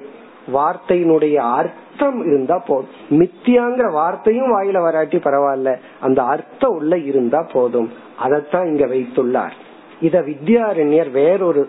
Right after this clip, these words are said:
கோணத்துல சொல்றார். அஸ்தி பாதி பிரியம் ரூபம் நாம சேத் அம்ச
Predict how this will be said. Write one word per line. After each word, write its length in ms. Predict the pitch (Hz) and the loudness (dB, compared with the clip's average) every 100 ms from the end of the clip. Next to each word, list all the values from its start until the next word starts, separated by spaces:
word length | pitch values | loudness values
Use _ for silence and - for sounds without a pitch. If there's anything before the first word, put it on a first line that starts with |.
| - - | -4 -4
கோணத்துல 460 | 139 147 147 143 143 | -2 0 -2 -2 -2
சொல்றார். 580 | 135 117 151 127 143 - - - | -2 0 0 0 -2 -4 -8 -4
அஸ்தி 720 | 151 180 - - - - 233 233 156 | -4 -4 -14 -20 -8 0 2 2 0
பாதி 640 | 120 139 156 170 175 175 202 - | -2 0 0 0 0 0 -2 -4
பிரியம் 540 | - 151 160 165 180 196 - | -4 -2 2 2 2 0 0
ரூபம் 600 | 135 143 165 160 156 113 165 - - - - - - - - - 139 | 2 2 2 0 -2 -2 -6 -8 -16 -20 -20 -20 -20 -20 -16 -2 0
நாம 520 | 139 160 196 220 214 190 | 2 2 0 0 -2 -2
சேத் 680 | - 147 190 202 - - - | 0 2 2 0 -10 -8 -4
அம்ச 460 | 127 151 175 - | 0 2 2 0